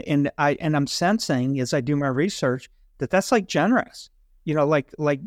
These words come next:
these days, I'm, I'm hearing people that walk into the office and, you know, and, and basically got the rest of the day to clean their stuff out, and that is literally their last paycheck. So I am just encouraging him to reevaluate, to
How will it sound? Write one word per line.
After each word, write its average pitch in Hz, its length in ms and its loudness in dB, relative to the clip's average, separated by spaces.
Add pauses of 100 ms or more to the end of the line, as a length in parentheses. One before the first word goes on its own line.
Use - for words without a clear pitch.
these 151 460 -2
days, 139 440 2
I'm, 143 260 2
I'm 139 140 0
hearing 160 240 0
people 156 300 -4
that 139 140 -2
walk 147 340 0
into 147 140 0
the 135 160 -2
office 131 640 0 (440)
and, 139 500 2 (180)
you 143 120 0
know, 127 280 2
and, 123 420 -2
and 123 240 -2
basically 143 680 0 (240)
got 135 180 2
the 143 80 -6
rest 139 280 0
of 151 60 0
the 135 60 0
day 139 220 2
to 135 160 -2 (160)
clean 139 200 0
their 127 100 0
stuff 151 340 0
out, 131 220 0
and 127 240 -4 (400)
that 135 300 2
is 143 140 0
literally 151 580 2
their 143 200 0
last 151 360 -2
paycheck. - 480 -4 (240)
So 147 360 0 (160)
I 165 140 0
am 190 180 2
just 160 300 0
encouraging 143 720 0
him 120 300 -2 (320)
to 127 180 -4
reevaluate, 139 1040 2
to - 120 -20